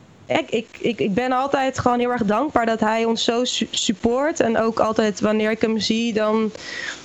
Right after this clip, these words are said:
ja, voelt het gewoon heel vertrouwd. En hij is echt, echt, ik vind hem ook zo'n kenner van muziek. En, ehm, ja, wij zijn gewoon, we, we zitten gewoon goed of zo. En hij is,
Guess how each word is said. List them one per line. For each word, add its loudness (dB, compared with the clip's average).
ja, 4
voelt 0
het 0
gewoon 2
heel 2
vertrouwd. 2
En 4
hij 2
is 0
echt, 0
echt, 0
ik -4
vind 2
hem 4
ook 0
zo'n 2
kenner 2
van 0
muziek. 0
En, 2
ehm, 2
ja, 2
wij 2
zijn 2
gewoon, 2
we, 2
we 0
zitten 2
gewoon 2
goed 0
of 0
zo. 0
En 0
hij 0
is, -2